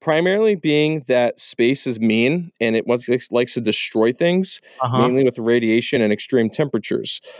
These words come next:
Speaker 1: You know, the temperature swing is, like, a hundred and fifty degrees Celsius, two hundred degrees Celsius between night and day. It's just insane. And that likes to destroy stuff. And also solar radiation is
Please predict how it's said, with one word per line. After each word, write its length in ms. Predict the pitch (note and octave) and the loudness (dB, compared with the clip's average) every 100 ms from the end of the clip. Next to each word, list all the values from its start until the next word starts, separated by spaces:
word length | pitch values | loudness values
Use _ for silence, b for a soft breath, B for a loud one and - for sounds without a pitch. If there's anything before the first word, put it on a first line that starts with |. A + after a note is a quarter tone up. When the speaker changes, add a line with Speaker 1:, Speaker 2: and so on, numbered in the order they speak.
| B | B
Speaker 1:
You 140 | A2 G#2+ | -2 2
know, 120 | G#2 | 2
the 140 | G#2 | 2
temperature 280 | G#2 D#3+ A#2+ | 0 -2 -6
swing 320 | - A2+ G#2 | -2 0 2
is, 140 | G2+ G#2 | 0 0
like, 220 | G2+ - _ - | -2 -6 _ -6
a 120 | - | -4
hundred 300 | - D3+ C#3 | -2 0 0
and 60 | B2+ | 0
fifty 220 | B2+ B2 | 0 0
degrees 300 | A#2 A2 G2+ | 0 0 0
Celsius, 560 | - A2+ A2 G#2+ G#2 - | 0 0 0 0 -2 -2
two 140 | - C3+ | -4 0
hundred 160 | A#2+ | 2
degrees 220 | A2+ G#2+ | 2 0
Celsius 420 | - A2 G#2+ G2+ G#2 | 0 -2 0 -2 -2
between 280 | - A#2 | -4 -2
night 220 | G#2 G#2+ F2+ | 0 0 -2
and 80 | |
day. 160 | G#2+ G2 | 0 0
It's 140 | F#2+ | -2
just 260 | - C3 - | -2 -4 -2
insane. 560 | A2 - B2+ A2+ G2+ G#2 B B B - | -4 -2 -2 0 -2 -4 B B B -4
And 300 | A#2+ A2+ A2 | 0 2 2
that 160 | A2+ - _ _ | 0 -4 _ _
likes 200 | A2 A2 | -2 -2
to 80 | A2+ | -2
destroy 400 | G#2 - - B2 | -4 -4 0 0
stuff. 320 | A2+ F2+ E2+ _ | 0 -4 -6 _
And 80 | B2 | -2
also 300 | C#3+ D#3+ D3+ | 0 0 -4
solar 340 | B2 D3+ C3+ | -2 0 2
radiation 640 | A#2 A#2 A2 A2+ C3 A#2 A2 | 2 0 2 0 0 0 2
is 320 | G#2 G2+ - | 2 0 -4